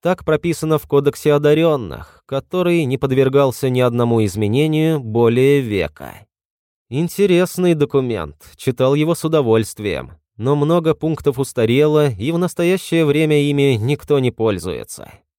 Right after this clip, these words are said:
Легче нанять убийц и устроить взрыв, чем рисковать собственной шкурой, а потом ещё и в тюрьме оказаться. Сами по себе дуэли не запрещены, но убийство карается строго, под каким бы видом оно ни совершилось.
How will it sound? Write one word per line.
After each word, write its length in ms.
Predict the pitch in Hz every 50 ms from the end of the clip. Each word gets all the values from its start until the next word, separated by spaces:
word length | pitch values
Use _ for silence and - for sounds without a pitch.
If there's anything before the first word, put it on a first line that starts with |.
| _ _ _ _ -
Легче 540 | 101 104 117 151 185 175 - - - 165
нанять 400 | 156 156 151 151 160 160 - -
убийц 680 | 135 131 123 135 175 196 190 180 - - - - - -
и 180 | - 101 151 196
устроить 500 | 220 226 - - - 175 185 196 208 165
взрыв, 640 | 143 127 113 127 127 127 117 92 73 - - - -
чем 220 | - - 156 139
рисковать 440 | 127 127 - - 135 123 120 117 -
собственной 500 | - - 113 - - - 113 113 113 110
шкурой, 640 | - - - 185 208 202 175 127 82 73 82 78 _ -
а 160 | - 165 160
потом 320 | - 180 175 - 190 180
ещё 360 | 170 160 165 151 - - 156
и 100 | 156 151
в 60 | 135 -
тюрьме 380 | - 165 170 160 160 123 98
оказаться. 720 | 90 - - 107 113 101 110 87 67 - - - 55 - - - _ _ _ _ _ _ _ _
Сами 380 | - - - 143 143 160 180
по 160 | 175 - 175 -
себе 260 | - 160 160 160 156
дуэли 380 | 143 147 147 151 151 151 151
не 100 | 151 147
запрещены, 1040 | 143 120 139 - 147 135 - - - 143 147 151 151 147 139 110 78 71 71 80 _ -
но 280 | 98 110 131 139 139
убийство 460 | 139 131 151 190 202 - - 180 185
карается 460 | 180 175 160 147 143 156 160 - 185 175
строго, 720 | - - - 147 143 131 131 131 131 113 95 82 80 85 -
под 180 | - 123 120 -
каким 360 | - 131 - - 147 131 123
бы 140 | 127 131 123
видом 520 | 107 110 131 165 180 170 180 185 190 180
оно 340 | 156 - 147 147 143 143 131
ни 120 | 117 120
совершилось. 960 | 120 - 143 143 160 165 131 - - 113 101 78 65 58 - - - - -